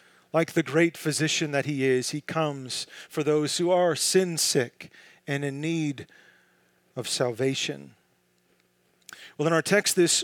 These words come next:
morning, Jesus is hit with a third wave of criticism.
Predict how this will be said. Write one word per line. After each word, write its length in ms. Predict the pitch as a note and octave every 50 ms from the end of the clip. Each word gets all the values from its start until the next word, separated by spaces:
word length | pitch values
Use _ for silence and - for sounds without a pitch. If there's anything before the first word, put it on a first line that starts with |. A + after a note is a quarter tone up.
| - -
morning, 480 | E3 D3+ E3 F3 F3+ F3 E3 D#3 D3+
Jesus 480 | D3 - F3 G3 F#3+ D3+ F3 D#3 - -
is 280 | - E3 D3+ C#3+ -
hit 180 | - E3+ F3 -
with 240 | D#3+ D3+ D3 - -
a 160 | E3+ D3 C#3+
third 480 | - - - - G3+ G3 F#3+ F#3 F3+ D3+
wave 640 | C3+ C#3+ D#3 D#3+ E3 D#3+ D3+ C3+ B2+ A#2+ - -
of 360 | - D#3+ C#3+ C3+ A#2+ - - -
criticism. 720 | - E3 D#3 D3+ C#3+ - - C#3+ B2 - B2+ B2 B2 -